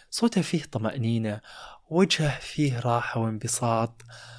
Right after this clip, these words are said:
أنا قلت: "مستحيل إنه يكون كذا ردة فعله، إلا إذا أنا، مع العلم أنا في، في الحلقة الثالثة الحين قاعدين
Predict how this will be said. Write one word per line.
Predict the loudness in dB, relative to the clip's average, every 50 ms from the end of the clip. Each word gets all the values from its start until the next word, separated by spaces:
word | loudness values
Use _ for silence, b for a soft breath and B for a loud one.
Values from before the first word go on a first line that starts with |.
| B B B B B B B B -20 -20 -20 -20 -20 -12 -2 2
أنا | 4 6 6 6 4
قلت: | 2 -2 0 0
"مستحيل | 0 0 0 0 -2 0 2 4 6 6 6 4 2 0 0 2
إنه | 4 6 4
يكون | 4 4 2 0 2
كذا | 2 4 6 6 6
ردة | 6 6 6 4
فعله، | 2 2 2 2 4 6 6 4 4 2 2 4
إلا | 6 8 8 8 6 6 4 2
إذا | 2 2 4 4 2 2 0 -2 b b b b b b b b b 2
أنا، | 4 4 4 4 2 -2 -12 -20 -20 -20 -20 -20 -18 -18 -18 -20 -16 -12 -12 -10 -10 -10 -14 -16 -16 -10 0 4
مع | 6 8
العلم | 10 10 10 10 8 6 4
أنا | 4 2 0
في، | 0 0 -2 -2
في | -2 -2
الحلقة | 2 4 2 4 4 2
الثالثة | 2 6 6 6 6 6 2 -2
الحين | -2 -2 0 0
قاعدين | 2 2 2 2 0 0 -2 -6 -10